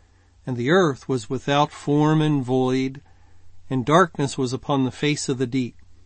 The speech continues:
and the Spirit of God moved upon the face of the waters. And God said, 'Let there be light,' and there was light. And God saw the light, that it was good,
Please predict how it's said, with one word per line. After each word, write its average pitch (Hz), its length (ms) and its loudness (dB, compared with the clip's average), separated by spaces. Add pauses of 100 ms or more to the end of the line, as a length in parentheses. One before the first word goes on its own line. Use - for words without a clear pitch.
(220)
and 120 140 -6
the 110 60 -10
Spirit 147 420 2
of 131 160 0
God 139 300 2
moved 127 600 0 (540)
upon 135 220 0
the 120 60 -4
face 147 380 -2
of 131 120 -2
the 135 80 0
waters. 131 580 -2 (800)
And 147 140 2
God 185 300 6
said, 165 260 2
'Let 190 160 0
there 202 140 0
be 202 180 2
light,' 143 400 0 (380)
and 131 100 -2
there 131 80 0
was 139 240 2
light. 135 300 0 (520)
And 120 120 -8
God 123 260 -4
saw 190 260 4
the 139 140 0
light, 131 440 -2
that 131 100 -4
it 135 100 -8
was 127 200 -6
good, 143 420 2